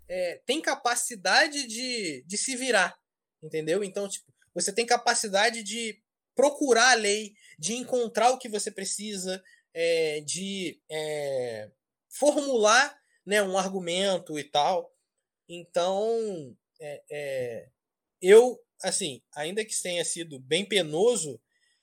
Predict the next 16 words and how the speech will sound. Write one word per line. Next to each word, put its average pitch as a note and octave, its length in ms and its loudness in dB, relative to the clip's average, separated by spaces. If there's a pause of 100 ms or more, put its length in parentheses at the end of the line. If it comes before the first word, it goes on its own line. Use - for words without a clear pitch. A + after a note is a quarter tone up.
mas G3+ 220 2
o A3 80 -6
processo A3 680 0
pra A3+ 140 -2
segunda A3 380 -2
fase A3+ 400 -4
foi C#4 200 -6
muito B3 480 -6
melhor A3 380 0
do A3 100 -12
que - 80 -12
o A3 60 -14
da A3 140 -4
primeira, G3+ 420 0
sabe? C3+ 320 -4
Porque C#3+ 420 -8